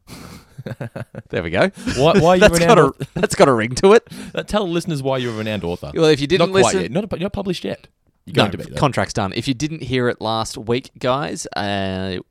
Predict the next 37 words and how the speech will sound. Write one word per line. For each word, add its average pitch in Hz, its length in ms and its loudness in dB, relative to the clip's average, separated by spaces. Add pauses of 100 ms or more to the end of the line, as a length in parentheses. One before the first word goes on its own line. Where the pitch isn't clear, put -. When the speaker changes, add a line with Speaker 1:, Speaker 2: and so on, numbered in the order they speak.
(120)
Speaker 1:
and 104 160 -2
you 95 160 -8
will 110 400 -2
this 104 220 -6
week, 113 280 -4
and 98 400 -6
every 226 140 -2
week 233 240 -2
from 202 160 -10
now 202 240 -2
until 185 320 -2
probably 185 400 -4
Christmas - 420 -6 (400)
and 131 240 -4
a 131 80 2
little 120 140 0
bit 120 260 -2
beyond, 90 560 -6
we 113 320 -4 (180)
are 104 360 -8
writing 107 520 -2
a 92 180 -6
Simpsons 131 440 -8
book. - 320 -2
It 120 140 -6
is 107 140 -6
called 120 300 0
Homer's 113 380 -6 (100)
Odyssey, 117 440 -4
an 95 80 -6
embiggened 101 540 -6
Simpsons 110 500 -8
guide. 92 340 -6
We're 110 80 -6
gonna 143 160 -6
be 151 120 -4
covering 120 460 -4